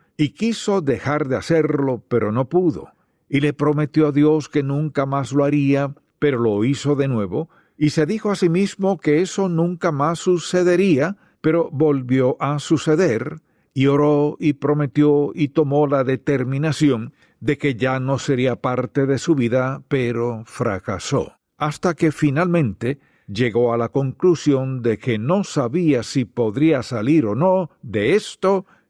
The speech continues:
y de aquello otro. Cuando una persona se entrega por completo al pecado, toma una decisión que puede llegar a destruirla. Eso es el pecado según su misma naturaleza,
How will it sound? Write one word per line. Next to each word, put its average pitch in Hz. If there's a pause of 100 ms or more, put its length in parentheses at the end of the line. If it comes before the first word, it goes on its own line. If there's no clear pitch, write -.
(100)
y 139
de 113
aquello 120
otro. 202 (340)
Cuando 202
una 247
persona 170
se 147
entrega 123 (360)
por 135
completo 131
al 131
pecado, 107 (280)
toma 202
una 185
decisión 151
que 165
puede 135
llegar 123
a 135
destruirla. 135 (220)
Eso 147
es 127
el 147
pecado 127
según 117
su 117
misma 110
naturaleza, 139